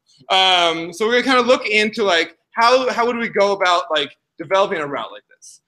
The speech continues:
And we have some constraints. Here are our constraints. Uh, we're gonna use zero controllers. We're gonna use zero views. We're going to use zero components. We are gonna use one route, just one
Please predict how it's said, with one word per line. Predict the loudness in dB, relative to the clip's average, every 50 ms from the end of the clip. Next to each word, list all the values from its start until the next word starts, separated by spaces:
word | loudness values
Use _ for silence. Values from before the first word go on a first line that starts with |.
| _ _ -4
And | -2 0 2 2 2 2 0 -2 -6 -6 -2
we | 0 0
have | 0
some | 0 -6
constraints. | -12 -12 -16 -14 -12 -12 -12 -12 -14 -20 -20 -20 -20 _ _ _ _ _ _ _ _ _ _ _ _ _ _ _
Here | -6 -4
are | -4 -4
our | -4
constraints. | -8 -12 -16 -16 -16 -16 -16 -18 _ -20 _ _ _ _ _ -20 -8 -2
Uh, | 0 2 4 4 2 2
we're | 2 0
gonna | 0 0 0
use | -2 -2 -2
zero | -2 -2 0 0 0
controllers. | -2 -4 -8 -8 -8 -8 -8 -10 -12 -14 -18 -20 _ _ _ _ _ _ _ _ _ _ _ _ _ _ _ _ _ _ _ _ _ -20 -20 _
We're | -8 -6
gonna | -4 -2
use | 0 0 0 0 0 -2 -4 -8 -12 _ _ -20 -20 -20 -16
zero | -14 -14 -12 -4 0 2 4 4 4 4 6 6 6 6 4
views. | 4 0 0 0 0 -2 -4 -8 -14 -18 _ _ _ _ _ _ _ _ _ _ _
We're | -4 -2 -2 -2
going | 0 -2 -2 -2
to | -2
use | -2 -2 -2 -4 -6 -6
zero | -2 0 2 2 2 2
components. | 2 -2 -8 -8 -6 -4 -2 0 0 -2 -2 -6 -10 -14 -14 -16 _ _ _ _ _ _ _ _ _ _ _ _
We | -4 0 0
are | 2 2
gonna | 2 0 0
use | 0 0 -2 -2
one | -8 -14 -8 -2 0 0 0 0
route, | 0 -2 -2 -2 -4 -8 -16 -20 _ _ _ _ _ _ _ _
just | -12 -12 -12 -10
one | -6 -2 0 2 2 2 0 -2 -6 -10 -12